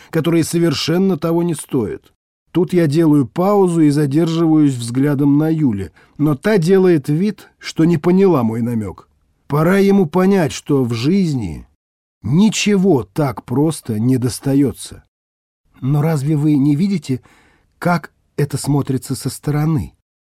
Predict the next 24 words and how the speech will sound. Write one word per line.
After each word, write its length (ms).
с 140
жаром 440
восклицает 640
Рязанка. 580
«Вы 200
делаете 460
себя 300
врагом 440
в 60
глазах 400
сына. 400
И 100
я 160
правда 380
не 120
считаю, 540
что, 340
отказывая 640
ему 280
в 80
покупке, 540
вы 220
поступаете 680
плохо. 460